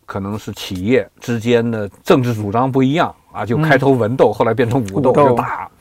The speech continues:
Speaker 1: 所以那个时候呢，都当，小孩儿都知道哪个区域和我们这个矿机是好的，
Speaker 2: 嗯。
Speaker 1: 过去是一个阵线的，
Speaker 2: 嗯。
Speaker 1: 孩子们过，路过他们那儿不收身。
Speaker 2: 你在书里面有讲到这些。
Speaker 1: 哎，然后呢，到有些区域，啊，进去以后就跟敌占区一样，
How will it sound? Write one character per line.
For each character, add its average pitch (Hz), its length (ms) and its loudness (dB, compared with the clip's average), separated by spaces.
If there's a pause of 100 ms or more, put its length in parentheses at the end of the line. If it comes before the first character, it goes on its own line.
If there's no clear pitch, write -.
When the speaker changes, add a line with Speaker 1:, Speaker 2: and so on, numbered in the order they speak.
(540)
Speaker 1:
所 139 140 2
以 156 100 6
那 156 100 2
个 147 120 2
时 131 100 -4
候 127 160 0
呢， 120 180 -2
都 143 220 2
当， 147 300 -4
小 101 240 0
孩 113 100 -2
儿 135 100 2
都 156 120 2
知 143 200 -4
道 117 240 -4
哪 110 200 -6
个 120 80 -2
区 151 260 -4
域 123 160 -2
和 - 240 -2
我 95 140 -2
们 104 100 -8
这 113 60 -6
个 110 180 -6
矿 107 220 -6
机 110 160 -4
是 104 100 -8
好 85 320 -12
的， 101 100 -10 (260)
Speaker 2:
嗯。 165 180 -2
Speaker 1:
过 156 100 4
去 143 100 2
是 127 120 0
一 110 120 -2
个 131 120 2
阵 120 180 0
线 127 220 0
的， 95 180 -16
Speaker 2:
嗯。 143 320 -2 (140)
Speaker 1:
孩 104 260 -2
子 117 80 -4
们 113 100 -4
过， 151 180 -10
路 147 140 0
过 113 160 0
他 110 120 -4
们 117 80 -6
那 113 80 -4
儿 110 80 -6
不 117 100 -6
收 123 160 -2
身。 139 180 -4 (380)
Speaker 2:
你 160 160 -4
在 170 140 2
书 175 200 0
里 165 60 4
面 135 100 6
有 147 180 6
讲 131 100 4
到 - 0 -
这 123 80 8
些。 135 80 6
Speaker 1:
哎， - 20 8
然 - 20 8
后 139 120 8
呢， - 100 6
到 196 160 10
有 139 140 8
些 156 100 6
区 170 240 2
域， 113 140 2
啊， 110 160 -4
进 185 280 2
去 117 220 -2
以 107 40 4
后 120 180 0
就 123 40 0
跟 131 140 0
敌 120 100 -2
占 131 200 -2
区 151 200 -8
一 123 100 -4
样， 87 120 -14